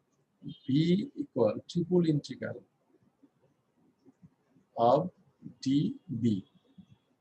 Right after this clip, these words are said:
তাহলে আমাদের এখান থেকে, আহ, integration of, যেহেতু আমাদের ডিজেড, ডিওয়াই,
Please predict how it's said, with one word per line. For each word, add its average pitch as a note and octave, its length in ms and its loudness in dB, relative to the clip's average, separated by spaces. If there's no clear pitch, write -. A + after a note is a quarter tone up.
তাহলে B2+ 160 2
আমাদের C3 300 4
এখান C#3+ 280 0
থেকে, D3+ 320 0
আহ, A2 500 4
integration C3+ 800 -2
of, B2+ 80 -4
যেহেতু C3 260 2
আমাদের C#3+ 260 4
ডিজেড, D3 480 2
ডিওয়াই, C#3 420 4